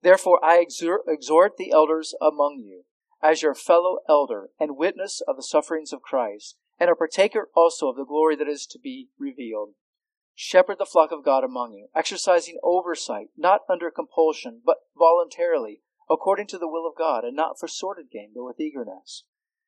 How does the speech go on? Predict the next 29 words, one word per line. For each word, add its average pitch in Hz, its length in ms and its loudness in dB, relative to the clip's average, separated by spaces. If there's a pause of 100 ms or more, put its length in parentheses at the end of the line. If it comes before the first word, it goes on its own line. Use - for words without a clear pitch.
(520)
So, 147 420 2 (280)
who 208 320 -8
were 180 100 -2
the 156 120 -6
sh-, - 200 -12 (160)
who 202 120 -14
were 190 100 -6
the 143 380 -8
elders 165 340 2
supposed 160 320 0
to - 60 -16
shepherd 170 520 -8
but 156 180 -4
the 147 120 -8
flock 185 520 -8 (300)
among 156 480 -6
them? 104 160 -8 (640)
It, 170 220 -6
it's, - 280 -4
it's 170 260 -4
their 185 240 -2
flock. - 400 -8 (500)
The, 170 160 4
the 160 100 -2
flock 196 320 4 (580)
doesn't 196 220 2
include 180 460 -8
just, 160 240 -8 (120)
just 160 220 -10